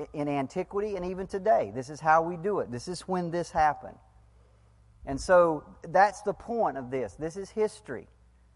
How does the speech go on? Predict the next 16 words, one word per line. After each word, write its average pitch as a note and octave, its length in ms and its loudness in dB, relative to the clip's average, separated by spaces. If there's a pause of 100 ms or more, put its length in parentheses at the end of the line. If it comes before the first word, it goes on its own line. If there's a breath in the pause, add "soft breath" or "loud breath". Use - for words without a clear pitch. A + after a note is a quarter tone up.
(140)
Okay? D3+ 220 2
God F3 320 4
is D3 80 -8
going D#3 240 0
out D#3+ 180 4
of F#3 80 -4
his E3+ 120 -6
way F3 240 0
to D3 60 -10
say D#3 240 -4
it C3 60 -4
happened D#3+ 420 2
on B2+ 240 0
this D#3+ 200 -2
particular F#3+ 480 -8
year, D#3 420 -4